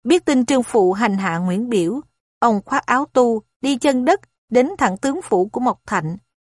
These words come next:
Mộc Thạnh cho người ra đón vào, ân cần hỏi han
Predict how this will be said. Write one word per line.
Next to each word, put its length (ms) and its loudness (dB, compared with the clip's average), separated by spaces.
Mộc 240 2
Thạnh 280 0
cho 120 2
người 320 2
ra 160 -2
đón 280 -2
vào, 320 -2
ân 200 0
cần 200 2
hỏi 280 0
han 320 -2